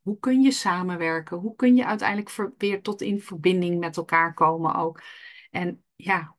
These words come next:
dat is eigenlijk de beste plek, gewoon thuis, veilig, met een veilige setting. En daarin gaat jouw kind vaardigheden leren, ook echt voor het leven. Dus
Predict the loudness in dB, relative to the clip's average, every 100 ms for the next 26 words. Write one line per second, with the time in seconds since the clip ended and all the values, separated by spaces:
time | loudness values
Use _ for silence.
0 | _ -14 -12 -6 -6 -6 -2 -2 -2 -4
1 | -4 -4 -4 -14 _ -2 2 4 2 2
2 | 2 2 -2 -12 -16 -4 0 2 2 0
3 | -4 -14 _ -16 -10 -2 0 0 -4 -4
4 | -4 -4 -8 -10 -14 -16 -14 -8 -6 -4
5 | -4 0 2 0 -2 -6 -4 -6 -4 -4
6 | -4 0 0 0 -4 _ _ _ _ _
7 | 0 4 4 4 0 -2 -2 -2 -4 -4
8 | -6 -8 -6 -6 -6 -12 -18 -8 -2 -2
9 | -2 2 2 2 -2 -10 -12 -20 -18 -4
10 | -2 -2 -4